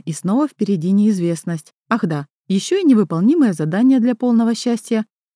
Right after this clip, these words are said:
Это как, по мнению Дарона, у меня все получится? Ну, в конце концов, не обольщать же мне ректора, чтобы добраться до переносного портала». Поймала себя на том, что вспоминаю поцелуй,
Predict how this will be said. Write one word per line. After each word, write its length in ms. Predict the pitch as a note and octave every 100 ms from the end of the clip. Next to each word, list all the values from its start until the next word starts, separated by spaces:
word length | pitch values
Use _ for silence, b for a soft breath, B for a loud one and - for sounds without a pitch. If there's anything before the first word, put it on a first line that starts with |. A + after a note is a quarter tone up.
| _ _
Это 200 | A#3 A#3
как, 180 | C#4+ G4
по 100 | -
мнению 360 | A#3 A3 G#3 G3
Дарона, 360 | G#3 C4 E4
у 40 | A3
меня 220 | G3 A#3
все 180 | - A#3+
получится? 680 | C#4 B3+ F#3 D#3+ - D#3 D3+ _ _ _ _ _ -
Ну, 100 | G#3
в 40 |
конце 360 | B3+ B3+ - B3+
концов, 360 | G#3+ G3+ G#3+
не 140 | F#3+ G3
обольщать 480 | F3 F#3 - C#4+
же 120 | B3 B3
мне 200 | A#3 B3+
ректора, 520 | B3 - E3 D3+ D3
чтобы 320 | - - B3+ G3
добраться 420 | A3+ A#3 G#3 F3+
до 120 | F3+
переносного 680 | A3 G#3+ G#3+ A3 - A3 E3+
портала». 580 | G#3 A3 - F3 D3+ D3 _ _ _ _
Поймала 380 | - F#3+ F4+ F#4+
себя 260 | - G3+ G#3
на 140 | G3+
том, 220 | - D4+
что 180 | E4+ -
вспоминаю 680 | - - B3+ B3 G3+ G#3 A3+
поцелуй, 580 | B3 - C4 A3 E3+